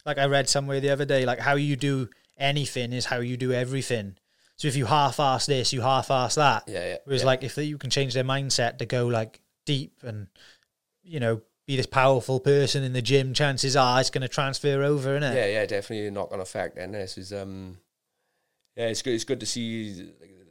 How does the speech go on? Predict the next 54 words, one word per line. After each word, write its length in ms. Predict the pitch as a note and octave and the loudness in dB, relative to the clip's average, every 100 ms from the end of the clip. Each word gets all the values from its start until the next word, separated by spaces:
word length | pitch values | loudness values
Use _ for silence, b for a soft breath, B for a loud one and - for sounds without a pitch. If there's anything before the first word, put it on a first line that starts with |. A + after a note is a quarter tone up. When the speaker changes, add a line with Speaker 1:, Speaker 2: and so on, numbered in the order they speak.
| F2+ | -20
Speaker 2:
like 100 | G2 | -12
I 40 | |
said, 220 | - G#2 | -2 -2
their 100 | G#2 | -2
business 420 | G2+ G#2 G2+ G2+ - | -8 -10 -10 -10 -8
throw 240 | - G#2+ | -6 -4
in, 180 | G#2 G#2 | -2 0
or 160 | G2+ G2+ | -2 -2
the, 140 | F#2+ | -8
or 120 | - | -8
the 100 | G#2 | -10
kids, 760 | G2+ - A2+ G2+ - - - - | -10 -6 -8 -8 -6 -4 -4 -6
they're 180 | G2+ G2+ | -8 -6
out 140 | G#2+ - | -8 -8
playing 180 | G#2+ G#2 | -10 -8
with 80 | |
the 60 | G2+ | -10
kids, 300 | - A#2 G#2+ | -8 -8 -6
or 100 | A2 | -6
wh-, 180 | G2+ A2 | -6 -4
whatever 280 | B2+ B2 A#2+ | 0 2 0
it 120 | G#2+ | -2
is. 180 | G2+ G#2+ | -6 -8
It's, 340 | G#2+ - - - b b b | -8 -8 -8 -12 b b b
it's 100 | _ | _
good 160 | - G2 | -12 -10
to 60 | G2+ | -8
see 180 | - G#2+ | -6 -4
it 80 | |
is, 160 | F#2+ F#2+ | -4 -8
and, 180 | F#2 F#2+ | -12 -6
uh, 40 | |
Speaker 1:
Yeah. 280 | A#2 A#2 G#2+ - _ | -2 -2 -4 -10 _
Speaker 2:
and 80 | G2+ | -10
then 100 | F2+ | -8
obviously 300 | F2+ F#2+ G#2 | -8 -8 -6
their 100 | F#2 | -6
body 260 | G#2 G2+ G2 | -4 -4 -4
shape 240 | G2 D#2+ | -6 -6
comes 200 | A2 G2 | -8 -8
with 120 | G#2+ | -6
it 40 | G2 | -4
anyway, 280 | G2+ G2+ | -4 -6
doesn't 160 | F#2+ G2+ | -6 -8
it? 140 | F#2 b b | -8 b b
Speaker 1:
Yeah. 360 | B2 A#2 G#2 | -6 -4 -6
Speaker 2:
So 260 | - _ _ | -10 _ _
it 340 | _ _ _ | _ _ _
all 80 | F#2 | -20
goes 180 | F#2+ G2 | -20 -10
hand 220 | F#2 F#2+ | -8 -4
in 80 | G2 | -4
hand. 200 | G2 F#2+ | -4 -4
But, 160 | F#2 | -10